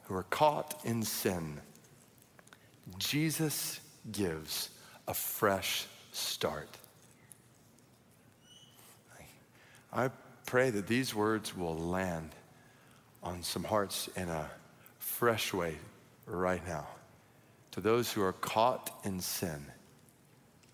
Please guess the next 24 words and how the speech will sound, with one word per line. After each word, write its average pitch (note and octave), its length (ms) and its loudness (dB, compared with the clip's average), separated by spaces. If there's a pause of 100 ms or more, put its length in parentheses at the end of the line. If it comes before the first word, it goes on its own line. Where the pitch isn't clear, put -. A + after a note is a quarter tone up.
(300)
Jesus G#2+ 680 -2 (100)
gives E2 500 -2 (480)
a G2+ 60 -10 (180)
fresh - 540 0 (120)
start. - 460 -4 (1700)
So - 260 -8
you F#2 100 -2
gotta G2+ 140 2
see - 180 -2
this. D#2+ 380 -4 (340)
These - 140 -6
first A2+ 320 2
seventeen B2+ 400 2
verses, G2 420 0
you F#2 80 -2
got F2 100 -2 (580)
a F#2 60 2
list G2+ 420 4
of G#2 100 0
names F2 480 -2
of F#2+ 140 -4
sinner B2+ 580 0 (300)
after F#2 240 -4
sinner F#2+ 560 0